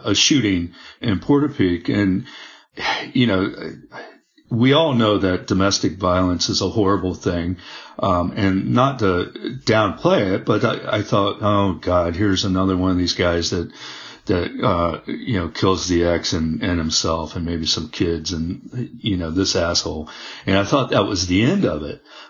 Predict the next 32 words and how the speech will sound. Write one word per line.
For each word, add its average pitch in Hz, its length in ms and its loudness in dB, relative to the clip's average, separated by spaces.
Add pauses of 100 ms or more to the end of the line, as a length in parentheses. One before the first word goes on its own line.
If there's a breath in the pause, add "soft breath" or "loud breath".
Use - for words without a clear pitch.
But 127 160 2
they 233 200 4
had 220 220 4
information 104 960 0 (260)
Saturday 170 560 4
night, 90 380 0 (180)
and 101 160 2
certainly 95 880 2 (320)
as 95 220 2
early 120 260 4
as 95 140 0
nine 104 240 2
thirty 107 300 2
Sunday 95 360 2
morning, 90 480 0 (380 loud breath)
that 110 180 2
there 135 140 4
was 110 160 2
a 98 40 2
mass 113 480 2
murderer 95 680 2 (260 loud breath)
on 208 280 4
the 214 80 4
loose, 143 760 2 (380 soft breath)
and 110 360 2
there 127 160 4
were 113 320 2 (140)
at 123 100 -2
least 143 300 2
a 131 60 2
dozen 143 560 2
victims, 107 560 0